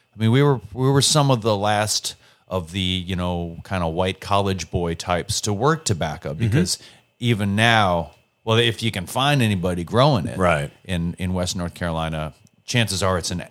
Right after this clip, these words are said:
Speaker 1: it's an, it's an international workforce of Spanish speakers who are coming from Central America to do that kind of work. And then, you know, it's owned by a conglomerate now. But we, we would, we worked these tobacco fields, and, uh, and the guys, they were so old, you know,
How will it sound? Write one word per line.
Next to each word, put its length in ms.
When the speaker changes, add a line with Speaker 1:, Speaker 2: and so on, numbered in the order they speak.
Speaker 1:
it's 180
an, 200
it's 220
an 80
international 560
workforce 680
of 160
Spanish 360
speakers 580
who 120
are 100
coming 240
from 140
Central 300
America 260
to 100
do 120
that 300
kind 140
of 60
work. 340
And 180
then, 220
you 80
know, 140
it's 100
owned 180
by 140
a 40
conglomerate 580
now. 200
But 200
we, 300
we 360
would, 320
we 140
worked 220
these 160
tobacco 340
fields, 380
and, 280
uh, 260
and 280
the 80
guys, 420
they 180
were 100
so 220
old, 440
you 80
know, 400